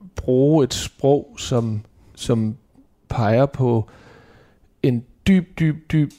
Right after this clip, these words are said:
dyb, dyb viden i, i mennesket, øh, som vi har overleveret, ikke? Fra generation til generation, som faktisk handler om at kunne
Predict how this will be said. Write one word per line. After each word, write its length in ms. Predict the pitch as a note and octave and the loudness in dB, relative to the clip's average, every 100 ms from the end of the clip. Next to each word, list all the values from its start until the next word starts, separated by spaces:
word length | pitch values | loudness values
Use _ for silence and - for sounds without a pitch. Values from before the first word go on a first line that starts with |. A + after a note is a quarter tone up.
| - | 0
dyb, 300 | C#3 - - | 0 0 0
dyb 240 | C3 - | 0 2
viden 320 | B2+ B2 C3 C3 G#2+ - | 2 4 4 0 -2 -6
i, 80 | - | -4
i 40 | |
mennesket, 760 | A#2+ A2 G#2+ B2 - B2+ A#2 - | 0 2 0 -2 -2 0 0 0
øh, 420 | A#2+ A2 G#2 G#2+ | 2 2 2 0
som 200 | A#2 C3 | -4 -2
vi 60 | A#2 | 0
har 60 | |
overleveret, 840 | G#2 A2+ A#2 B2+ A#2+ A#2+ G2 B2+ C#3+ | 0 2 4 4 2 0 0 0 -2
ikke? 180 | G3+ - _ - - - _ _ | -4 -12 _ -20 -20 -20 _ _
Fra 180 | - C3 | -6 -2
generation 540 | B2 A#2 G#2+ - B2+ | 0 0 0 0 -2
til 100 | C3+ | -4
generation, 540 | - A#2+ A2 A#2 A#2+ - | -4 0 0 0 -4 -4
som 180 | B2+ A#2 | -6 -2
faktisk 400 | A2 A2 A2 - - | 0 0 -2 -10 -8
handler 400 | C3 D3 C4+ B3 | -2 0 0 0
om 260 | C3 G#2+ - | 0 -2 -4
at 80 | C3+ | -16
kunne 280 | - B2+ A2+ | -2 0 0